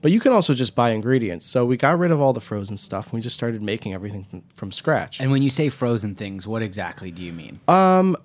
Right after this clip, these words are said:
Speaker 1: you know, frozen pre-cooked vegetables, frozen pre-cooked, like, potato type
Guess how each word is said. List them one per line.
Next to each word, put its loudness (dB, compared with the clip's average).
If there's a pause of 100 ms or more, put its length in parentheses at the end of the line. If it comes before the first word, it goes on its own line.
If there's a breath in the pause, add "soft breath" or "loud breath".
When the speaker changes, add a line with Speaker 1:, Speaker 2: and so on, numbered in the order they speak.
(140)
Speaker 1:
you 2
know, 6
frozen 4
pre-cooked 0
vegetables, -4
frozen 0 (140)
pre-cooked, -4
like, -8
potato 2
type -2